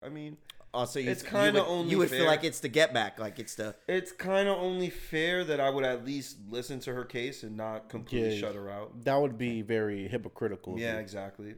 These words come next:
Speaker 1: Um, because she has
Speaker 2: But that
Speaker 1: forgiven
Speaker 2: would
Speaker 1: me in
Speaker 2: also
Speaker 1: the
Speaker 2: be
Speaker 1: past.
Speaker 2: very hypocritical of her.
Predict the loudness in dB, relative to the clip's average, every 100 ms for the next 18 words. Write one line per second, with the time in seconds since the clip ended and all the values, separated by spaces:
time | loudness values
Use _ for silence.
0 | -12 -8 -6 -6 -10 -12 -10 -6 -6 -6
1 | -8 -6 -2 0 0 4 6 8 6 4
2 | 2 2 2 6 6 4 2 -4 -6 -6
3 | -4 -2 -2 -4 -2 -4 -4